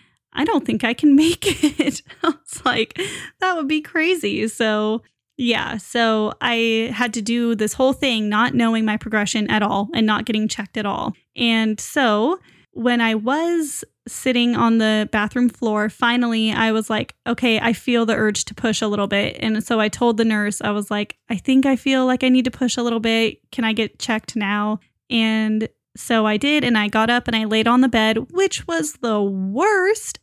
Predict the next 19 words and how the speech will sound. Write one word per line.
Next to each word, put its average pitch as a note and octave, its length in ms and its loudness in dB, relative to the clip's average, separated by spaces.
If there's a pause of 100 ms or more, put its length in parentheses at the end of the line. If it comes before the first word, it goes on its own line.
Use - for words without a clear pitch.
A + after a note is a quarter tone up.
(140)
Oh F4 380 -2 (100)
my E4 180 0 (120)
God, D#4+ 480 0
I B3+ 100 0
cannot E4+ 400 0
believe C#4+ 600 0 (560)
that A#3 400 -2
women, B3+ 440 2
so E4 400 -2
many D#4 300 2
women, G#3+ 460 -2 (360)
deliver D4 540 2
their B3+ 160 2
babies A#3 520 0
while A3+ 320 2
laying B3 480 2
on A3 180 0
their A3+ 100 -2
backs. - 600 -6